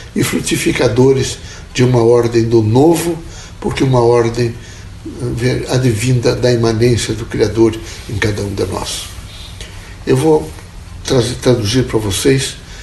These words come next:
uma linguagem de prece.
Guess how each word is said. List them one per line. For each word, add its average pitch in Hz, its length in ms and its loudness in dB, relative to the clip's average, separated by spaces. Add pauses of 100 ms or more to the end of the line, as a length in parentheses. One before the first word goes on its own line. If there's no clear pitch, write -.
(260)
uma 139 400 0 (180)
linguagem 156 800 2
de 139 100 0
prece. - 640 -4